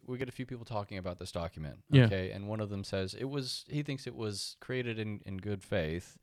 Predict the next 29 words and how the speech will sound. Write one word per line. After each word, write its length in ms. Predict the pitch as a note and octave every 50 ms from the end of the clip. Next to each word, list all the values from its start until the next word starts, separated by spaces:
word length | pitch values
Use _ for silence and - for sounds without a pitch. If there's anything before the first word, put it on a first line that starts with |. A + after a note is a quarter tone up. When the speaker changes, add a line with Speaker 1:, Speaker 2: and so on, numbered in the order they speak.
| - - A#2+
Speaker 2:
Mm-hmm. 280 | A2+ G#2+ G#2+ G#2+ G#2
Speaker 1:
okay? 440 | G2+ G2 - - F#2 F2 F2 F2+ F#2 - - - - _ _ - -
Um, 400 | - F2+ G2 G2 G2 G2 G2 F2+ - _ _ _ _ _ _ -
and 120 | - A2 A2
that 80 | A2
it 80 | G#2+ G2+
wasn't 260 | G#2 A2 G#2+ - G#2
necessarily 600 | G2+ F#2+ - - - - - G2 F#2+ F#2 F2+ F2+ F2
meant 220 | F2 F2+ F2+ -
to, 320 | - - E2+ E2+ E2 D#2 D2 -
to 180 | - - - - -
hide 300 | - - - G2+ G2+ F#2+
anything, 280 | F#2+ F#2+ E2+ - F2+ F2
like, 100 | E2+ - _ -
'cause 180 | - A#2 G#2+
it, 140 | A#2 A2+ - _ _ _ _ _ -
'cause 220 | - A2+ G2+ F#2 - - _ -
some 200 | - - D#3 D#3
people 220 | C#3 C#3+ C3+ - A#2
can 120 | - A2+
interpret 380 | G#2+ G2+ F2+ - G2+ F2+ - F2+
it 60 | F2+ D#2+
like 140 | E2 D#2+ D2+
X-Files. 600 | D#2 D#2+ - - - C2+ A#1 - - - - - -
Speaker 2:
Right, 320 | C3+ C3 B2 A2+ A2 A2+
yeah, 180 | B2 A2+ A2+ A2
yeah. 60 | A2
Speaker 1:
Government 580 | G#2+ G#2+ A2 A2 A2+ A2+ A2 G#2 G#2+ G#2+ - -
cover-up, 600 | - G2+ G2+ G2+ G2+ G2 F#2+ F2 D#2+ D#2 D#2+ -